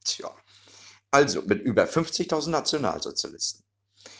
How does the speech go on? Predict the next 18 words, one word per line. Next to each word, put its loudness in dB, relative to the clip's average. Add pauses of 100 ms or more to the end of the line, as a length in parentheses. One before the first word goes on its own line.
(300)
Also 6
kann 2
es 0
nur -4
sein, -4
dass -2
das -2
Jüdische -4
Forum -4
eine -6
nationalsozialistische -2
Vereinigung -6
ist? -4 (1120)
Das -4
war -2
eine -2
Frage. -6 (1300)
Ja, -4